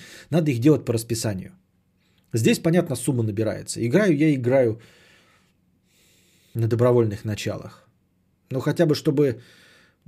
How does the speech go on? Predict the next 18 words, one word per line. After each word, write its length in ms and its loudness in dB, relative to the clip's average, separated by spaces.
люди 260 6
приходили 520 2
и 80 2
знали, 340 0
что 180 -8
вот 140 -6
в 80 2
это 140 4
время 280 0
точно 380 0
будет. 380 -6
Какое-нибудь 480 0
сначала 380 0
терпимое 580 -2
расписание 640 -2
сделать, 400 -4
да? 220 -4
Типа 640 -2